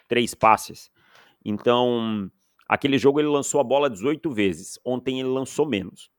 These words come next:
tá? Execução perfeita, fisicalidade, cara. Fisicalidade ontem da linha defensiva, Leonard Floyd, stunt toda hora.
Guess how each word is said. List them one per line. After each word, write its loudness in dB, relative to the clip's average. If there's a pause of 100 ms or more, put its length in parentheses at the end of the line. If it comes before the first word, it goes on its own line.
(260)
tá? -6 (420)
Execução -2
perfeita, 0 (240)
fisicalidade, 6
cara. -4 (220)
Fisicalidade 2
ontem -2
da 6
linha 2
defensiva, 0
Leonard 2
Floyd, 4
stunt 2
toda 2
hora. 2